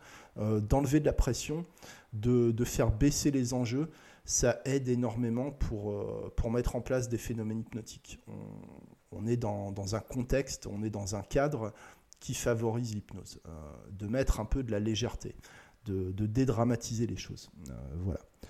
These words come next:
Ce que je pouvais en dire, euh, aujourd'hui, donc, euh, je sais pas si ça aboutit à quelque chose en termes de, de solution pour toi. Euh,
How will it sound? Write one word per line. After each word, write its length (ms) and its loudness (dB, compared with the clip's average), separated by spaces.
Ce 120 -8
que 160 6
je 120 0
pouvais 260 4
en 120 4
dire, 360 0
euh, 240 4
aujourd'hui, 580 0
donc, 400 -6
euh, 300 -4
je 160 -8
sais 220 -8
pas 200 2
si 200 -2
ça 260 0
aboutit 420 2
à 80 10
quelque 320 0
chose 300 0
en 80 0
termes 320 0
de, 480 -4
de 100 0
solution 560 0
pour 220 -2
toi. 320 -2
Euh, 240 -4